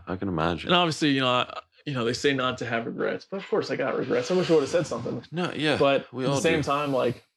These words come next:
Speaker 2: now that I've been through it, I've gone
Speaker 1: Mm-hmm.
Speaker 2: through all that,
Speaker 1: Mm-hmm.
Speaker 2: especially with, you know, the long license
Speaker 1: <laughs>
Speaker 2: and all that stuff.
Speaker 1: Right.
Speaker 2: Um, you know, I'm better for it.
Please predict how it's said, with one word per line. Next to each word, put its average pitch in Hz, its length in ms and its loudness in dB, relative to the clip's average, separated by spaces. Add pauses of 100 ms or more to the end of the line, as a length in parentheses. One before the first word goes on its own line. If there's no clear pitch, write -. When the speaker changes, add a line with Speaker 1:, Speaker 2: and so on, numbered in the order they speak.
(1400)
Speaker 2:
now 123 260 4
that 123 60 2
I've 113 120 0
been 120 200 2
through 135 260 2
it, - 120 -6 (180)
I've 85 260 -4
gone 117 140 2
Speaker 1:
Mm-hmm. 117 80 0
Speaker 2:
through 120 100 4
all 117 140 4
that, 127 260 -2 (500)
Speaker 1:
Mm-hmm. 78 500 -10 (120)
Speaker 2:
especially 117 540 -4
with, 113 180 0 (600)
you - 80 -4
know, - 260 -4 (220)
the 120 60 -2
long 117 720 0 (200)
license 113 600 0 (220)
Speaker 1:
<laughs> - 240 -16
Speaker 2:
and 95 100 0 (240)
all 110 180 2
that 113 220 4
stuff. 123 420 0 (120)
Speaker 1:
Right. 78 300 -2 (220)
Speaker 2:
Um, 113 680 0 (1000)
you 120 140 -2
know, 117 300 -2 (220)
I'm 113 180 -4
better 113 240 0
for 110 340 0
it. - 140 -4